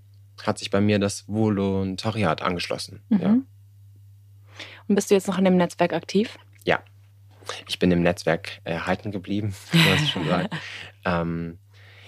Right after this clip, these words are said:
Speaker 1: ja, weil irgendwie, ich hab da angefangen und ich möchte das irgendwie grad noch nicht aufgeben.
Speaker 2: Ja.
Speaker 1: Also ich spüre, dass mich das zumindest in meiner Reise, die ich bei Otto habe, gerade total begleitet und mir auch ganz viel gibt.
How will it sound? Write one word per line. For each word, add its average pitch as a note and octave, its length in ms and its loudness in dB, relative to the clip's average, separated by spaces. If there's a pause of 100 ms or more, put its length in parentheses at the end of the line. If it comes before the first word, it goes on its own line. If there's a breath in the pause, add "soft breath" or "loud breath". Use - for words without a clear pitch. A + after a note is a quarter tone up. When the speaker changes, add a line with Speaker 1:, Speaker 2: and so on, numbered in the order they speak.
Speaker 1:
ja, G#2 300 4
weil F#2+ 180 6
irgendwie, A2+ 320 6
ich G2 140 0
hab A2 100 2
da G2+ 120 4
angefangen G2 580 2
und F2+ 140 -2
ich F#2+ 100 -6
möchte G#2+ 220 2
das G2 140 2
irgendwie G2 220 0
grad - 240 -4
noch F#2+ 80 -2
nicht G2 160 -2
aufgeben. D#2 520 0
Speaker 2:
Ja. G#3+ 160 4
Speaker 1:
Also F#3 140 4
ich F3+ 80 4
spüre, A2 540 4 (520 soft breath)
dass - 180 0
mich F#3+ 140 0
das - 340 -2 (140)
zumindest G#2 340 4
in G2+ 80 -2
meiner F2+ 240 2
Reise, G2+ 300 4
die F2 80 -2
ich E2+ 100 -4
bei - 140 0
Otto G2 240 0
habe, G2+ 440 0 (920 soft breath)
gerade G2+ 340 4
total - 300 2
begleitet F#2 580 2
und F#2+ 120 2
mir F#2 120 6
auch F#2 120 -2
ganz F2+ 180 2
viel F#2 160 2
gibt. F2 420 -4